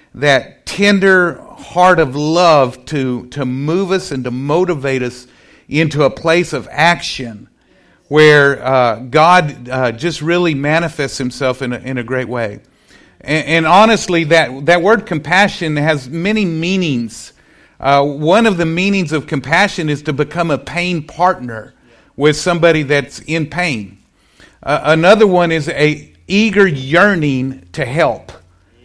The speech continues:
Uh, it's, it's just a, a yearning. It's deep within us, and, and it's something that,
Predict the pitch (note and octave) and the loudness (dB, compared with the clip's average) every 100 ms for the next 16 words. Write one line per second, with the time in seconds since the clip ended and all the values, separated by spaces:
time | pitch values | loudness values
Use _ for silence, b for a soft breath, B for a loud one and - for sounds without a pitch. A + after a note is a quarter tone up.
0 | b b b - C3+ C#3+ C3 A#2+ C#3+ D3 | b b b -8 0 4 4 2 0 -2
1 | - D3+ D3 F3 F3+ - D3 - D3+ B2 | -2 -4 -2 -2 -4 -2 -4 -2 -2 -2
2 | C3+ F#3+ G#3 D#3 C3 B2+ - B2+ A#2 G3 | 2 2 4 0 0 -2 -6 -10 -4 -2
3 | G#3 D3+ D#3+ D#3 F3+ E3+ D3 G#2+ - C#3 | -2 -2 -4 -2 -2 0 0 -2 -6 -6
4 | B2+ A#2+ B B B - D3 D#3+ - - | -6 -6 B B B -2 2 2 0 2
5 | A3+ A3+ A3 F#3 E3+ D3 | 2 2 0 2 2 2